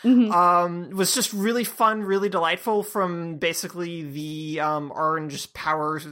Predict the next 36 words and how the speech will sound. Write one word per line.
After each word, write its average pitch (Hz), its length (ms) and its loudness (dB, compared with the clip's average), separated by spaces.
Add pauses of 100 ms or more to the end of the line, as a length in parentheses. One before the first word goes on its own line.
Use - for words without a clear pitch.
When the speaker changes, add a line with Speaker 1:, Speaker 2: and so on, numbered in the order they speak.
(140)
Speaker 2:
jackets 160 720 -6
to 151 640 -4 (840)
just 233 420 -2
its 208 280 -2
depiction 220 560 -4
of, 180 260 0
like, 175 240 -4
their 165 140 -2
future - 340 -12
costumes 156 540 -6
are 156 80 -6
just - 240 -4
so 160 120 -2
delightfully 143 560 -6
low 135 240 -6
rent, 135 400 -8
but 160 280 -2 (260)
all 196 160 2
of 226 120 -2
its - 180 -6
contemporary 165 640 -6
costuming, 208 560 -4
I 180 120 -4
think, 175 160 -8
is 160 100 -8
also 156 300 -4
really, 143 420 -6
really 143 240 -6
good 143 320 -8 (320)
for 151 580 -2
those 143 220 -4
characters 147 540 -6
in 147 180 -8
those 143 160 -4
particular, 139 560 -10
um, 131 640 -8